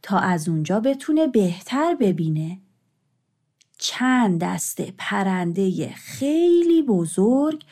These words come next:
دور استخری که مزرعه دار به تازگی آب کرده بود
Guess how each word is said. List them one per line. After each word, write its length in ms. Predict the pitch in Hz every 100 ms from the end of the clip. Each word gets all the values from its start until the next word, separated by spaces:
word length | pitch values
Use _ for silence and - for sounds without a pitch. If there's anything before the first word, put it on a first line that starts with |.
| - - - _ 190
دور 440 | 214 269 240 175 160
استخری 800 | 208 226 214 - 294 320 - -
که 340 | 170 - 170 - - _ -
مزرعه 800 | 180 185 180 156 160 160 - 175
دار 320 | 156 214 330
به 180 | 294 226
تازگی 600 | - 180 170 175 160 170
آب 300 | - 175 165
کرده 540 | - 180 160 156 160
بود 460 | 156 196 262 320 -